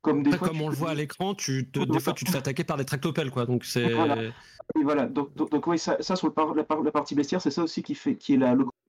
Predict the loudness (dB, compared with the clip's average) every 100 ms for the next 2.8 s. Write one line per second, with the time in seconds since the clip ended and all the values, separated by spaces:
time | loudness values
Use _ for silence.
0 | _ _ _ _ _ _ _ -4 0 2
1 | 2 2 2 2 0 -2 -6 -6 0 0
2 | 0 -2 -4 -2 0 0 0